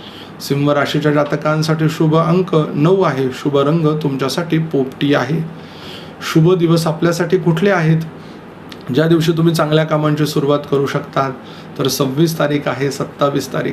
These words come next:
आहे. अशुभ दिवस कुठले आहेत की ज्यामध्ये आपल्याला अडचणी संभवू शकतात, तर एकवीस तारीख आहे. त्याचबरोबर तुम्हाला विशेष करून, अ, महिन्याच्या पूर्वार्धामध्ये, अ, अकरा, बारा, तेरा, चौदा ह्याही तारखा तुम्हाला थोड्याशा त्रासदायक ठरणार आहे,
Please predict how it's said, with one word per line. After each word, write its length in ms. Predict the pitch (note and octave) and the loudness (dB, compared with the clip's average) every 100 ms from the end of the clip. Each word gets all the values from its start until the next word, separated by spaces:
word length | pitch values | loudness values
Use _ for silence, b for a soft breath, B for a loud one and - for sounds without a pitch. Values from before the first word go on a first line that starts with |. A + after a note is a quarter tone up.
| - | -4
आहे. 180 | A#2+ C3+ - B B B B | -4 -6 -10 B B B B
अशुभ 380 | B2+ C3+ G3 F3+ | -2 2 2 4
दिवस 260 | G3 G3+ | 4 4
कुठले 320 | G3 G3 E3+ F#3 | 4 2 2 2
आहेत 220 | E3+ E3 | 2 0
की 140 | E3+ | 2
ज्यामध्ये 320 | E3 E3 E3 | 2 4 2
आपल्याला 260 | D#3+ D#3+ D#3+ | 2 2 2
अडचणी 340 | D3 - D#3+ | 2 0 2
संभवू 440 | D#3+ D#3 D3+ C#3+ C#3 | 2 2 4 4 4
शकतात, 500 | - - - D3 C3 - D3+ | 0 -6 -2 -2 -2 -4 -4
तर 100 | D3 - | -4 -2
एकवीस 500 | C3 B2+ D#3 D#3+ D#3+ | -4 -2 2 2 2
तारीख 300 | D3+ C#3+ C#3+ | 0 0 0
आहे. 260 | C#3 B2+ C3 - B B B | 0 0 0 -4 B B B
त्याचबरोबर 580 | D3 D#3 D#3 D#3 D#3 D#3 | 0 0 2 4 4 4
तुम्हाला 560 | D3+ D3+ D3+ D3+ D3 D3 - B B - D3+ | 4 2 4 4 2 -2 -10 B B -8 -2
विशेष 340 | B2+ D#3+ D#3 | 2 2 0
करून, 380 | - D#3 D#3+ D#3 | 2 6 6 6
अ, 240 | D3+ D3 | 4 2
महिन्याच्या 540 | D3+ D3+ C#3+ D3 D3+ D#3+ | 2 -2 0 0 2 0
पूर्वार्धामध्ये, 920 | D3 C#3 D3+ D3 D3+ D3+ D3 D3 D3 G#2+ - - C3 B2+ | 0 2 0 2 0 2 2 4 2 -2 -8 -12 -8 -6
अ, 220 | B2+ B2 - | -4 -4 -2
अकरा, 360 | C#3+ D#3 D3+ D3 | -2 0 0 2
बारा, 420 | C#3+ C#3 C#3 C3+ - | 2 2 2 0 2
तेरा, 240 | D3 D3 D3 | 4 4 2
चौदा 400 | D3+ C#3+ C#3+ C3+ | 0 0 2 0
ह्याही 360 | B2+ C3+ E3 | 2 2 2
तारखा 340 | E3 E3 D#3 D#3 | 2 0 0 -2
तुम्हाला 300 | D3 D3+ D3+ | 0 0 0
थोड्याशा 300 | C#3+ C#3 D3 | -2 0 -2
त्रासदायक 560 | D3 C#3 C#3 C#3 C#3 - | 0 0 0 0 -2 -2
ठरणार 320 | C3+ C3 | -4 -2
आहे, 100 | C3 | 0